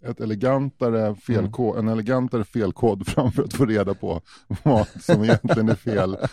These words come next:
Speaker 1: med min
Speaker 2: Men kände du
Speaker 1: maskin.
Speaker 2: att det var l-, bättre att du gav ett snabbt men felaktigt svar
Speaker 1: Ja.
Speaker 2: än, än ett långsamt och rätt svar?
Speaker 1: Fick du någon felkod? F sju. <laughs>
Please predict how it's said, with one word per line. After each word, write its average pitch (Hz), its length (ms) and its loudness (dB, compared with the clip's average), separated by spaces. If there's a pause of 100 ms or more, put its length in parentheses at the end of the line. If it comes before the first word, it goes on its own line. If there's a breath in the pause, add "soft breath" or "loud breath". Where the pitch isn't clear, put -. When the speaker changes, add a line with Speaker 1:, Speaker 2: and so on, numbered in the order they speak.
(180)
Speaker 1:
med 151 220 6
min 123 140 6
Speaker 2:
Men 107 100 4
kände 151 220 2
du - 0 -
Speaker 1:
maskin. 147 40 6
Speaker 2:
att - 80 2
det 147 60 -6
var 143 80 2
l-, 143 220 0
bättre 170 540 -4
att 156 80 0
du 156 80 0
gav 127 200 4
ett - 120 -4
snabbt - 460 -4
men 120 180 -4
felaktigt 120 420 -2
svar 98 260 2
Speaker 1:
Ja. 117 100 4
Speaker 2:
än, - 140 -4
än 107 180 -4
ett - 260 -6
långsamt 107 640 -4
och 98 80 -2
rätt 107 240 -6
svar? - 180 -8
Speaker 1:
Fick 143 180 2
du 139 60 2
någon 143 140 4
felkod? 120 500 0 (140)
F 139 200 0
sju. 107 220 -2 (2500 loud breath)
<laughs> 151 160 2